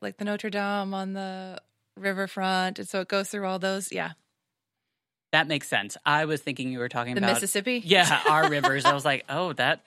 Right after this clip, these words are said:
Speaker 2: yeah,
Speaker 1: Wow.
Speaker 2: let's go down."
Speaker 1: <laughs> Yeah.
Speaker 2: Ooh.
Speaker 1: You could
Speaker 2: Well,
Speaker 1: see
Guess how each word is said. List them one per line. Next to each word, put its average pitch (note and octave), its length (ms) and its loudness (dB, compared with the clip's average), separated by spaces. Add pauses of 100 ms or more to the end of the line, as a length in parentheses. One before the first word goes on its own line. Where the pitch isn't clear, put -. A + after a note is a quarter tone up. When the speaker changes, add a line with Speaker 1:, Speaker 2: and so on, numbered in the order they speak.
(160)
Speaker 2:
yeah, C3+ 200 2
Speaker 1:
Wow. A3+ 340 6
Speaker 2:
let's D3+ 160 -4
go D3 160 -4
down." C3+ 360 2
Speaker 1:
<laughs> C3+ 60 0 (440)
Yeah. C#4+ 120 -2 (160)
Speaker 2:
Ooh. A3+ 220 0 (500)
Speaker 1:
You A#3 300 -6
could - 220 -4
Speaker 2:
Well, A3+ 80 2
Speaker 1:
see G#3+ 580 -2